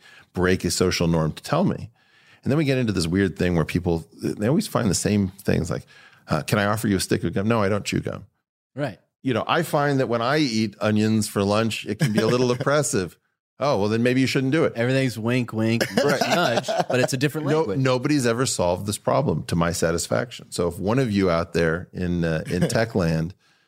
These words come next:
Speaker 1: wants to take that on, I think you'll find that the problem is we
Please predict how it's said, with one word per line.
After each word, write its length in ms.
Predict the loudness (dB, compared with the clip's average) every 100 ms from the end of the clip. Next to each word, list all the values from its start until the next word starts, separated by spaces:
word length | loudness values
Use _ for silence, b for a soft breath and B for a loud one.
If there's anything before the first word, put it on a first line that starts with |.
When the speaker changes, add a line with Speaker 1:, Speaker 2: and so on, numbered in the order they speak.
| _
Speaker 1:
wants 380 | -2 0 2 -2
to 100 | -4
take 280 | -2 -2 0
that 160 | 0 0
on, 420 | 0 0 -2 -2
I 140 | -2
think 260 | 0 -2 0
you'll 100 | -2
find 600 | -2 0 2 2 0 -2 -4
that 400 | -2 0 0 -4 _ b b b b b _ _ _ _ _ -2
the 140 | -2
problem 560 | -2 0 0 2 0 0
is 400 | 0 0 -4 -10 _ _ _ _ _ -2
we 200 | 0 0